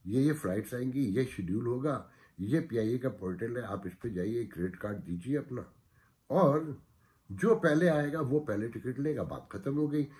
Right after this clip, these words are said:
और जिसके पास क्रेडिट कार्ड नहीं है उसके लिए ये कर देते कि "जी, आप पाकिस्तान में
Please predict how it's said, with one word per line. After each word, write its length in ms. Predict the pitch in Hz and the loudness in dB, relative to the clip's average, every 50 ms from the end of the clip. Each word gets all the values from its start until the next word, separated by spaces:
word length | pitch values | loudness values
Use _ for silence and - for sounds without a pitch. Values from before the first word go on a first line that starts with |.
| - - - - | -20 -12 -2 2
और 120 | 160 175 | 2 4
जिसके 320 | 135 131 175 175 - 214 214 | 6 6 4 4 6 4 4
पास 320 | 180 180 175 190 180 - - | 6 6 4 4 2 0 0
क्रेडिट 300 | 147 147 147 151 156 - | 4 4 6 4 4 2
कार्ड 280 | - 151 143 147 135 107 | 0 0 0 0 2 2
नहीं 300 | 101 110 123 156 208 220 | 0 2 2 2 4 4
है 160 | 196 151 - - - - - - _ - | 4 2 0 -2 -10 -20 -20 -14 _ 2
उसके 340 | 196 254 247 - - 269 262 | 4 4 4 4 4 4 6
लिए 220 | 262 233 190 165 147 | 6 8 8 8 8
ये 140 | 135 131 | 8 6
कर 180 | - - 98 98 | 2 0 -2 -4
देते 280 | 95 104 113 - 147 139 | -4 -4 -4 -2 -4 -2
कि 100 | 139 135 | -2 -2
"जी, 160 | 120 123 143 | 0 0 0
आप 180 | 139 120 110 - - | 0 0 -2 -4 -6
पाकिस्तान 400 | - - - - - 80 78 76 | -8 -8 -8 -10 -8 -8 -6 -6
में 200 | 85 113 175 | -4 -6 -6